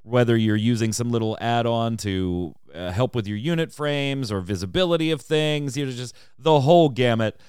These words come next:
And, uh, it's important to note here that Square Enix and Yoshi P and team,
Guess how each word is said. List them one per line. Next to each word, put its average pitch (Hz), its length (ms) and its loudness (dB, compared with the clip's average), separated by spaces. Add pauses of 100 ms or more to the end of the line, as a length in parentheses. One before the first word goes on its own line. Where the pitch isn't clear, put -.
(360)
And, 175 380 4
uh, 165 240 4
it's 170 100 0
important 226 300 2
to 165 80 0
note 151 260 0
here 143 140 0
that 127 160 -2
Square 170 440 0
Enix 127 520 -4
and 110 360 -2
Yoshi 117 300 -2
P 123 240 -4
and 113 140 -4
team, 110 340 -4